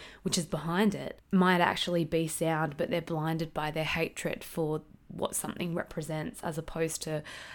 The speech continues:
actually looking and listening to what the message is.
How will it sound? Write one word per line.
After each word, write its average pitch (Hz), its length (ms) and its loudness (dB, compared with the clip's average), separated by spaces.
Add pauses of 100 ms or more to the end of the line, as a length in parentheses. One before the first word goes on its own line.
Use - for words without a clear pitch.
(100)
actually - 560 6
looking 196 360 10
and 160 120 6
listening 165 420 6
to - 120 6
what - 260 8
the 156 140 4
message 151 440 4
is. 302 320 8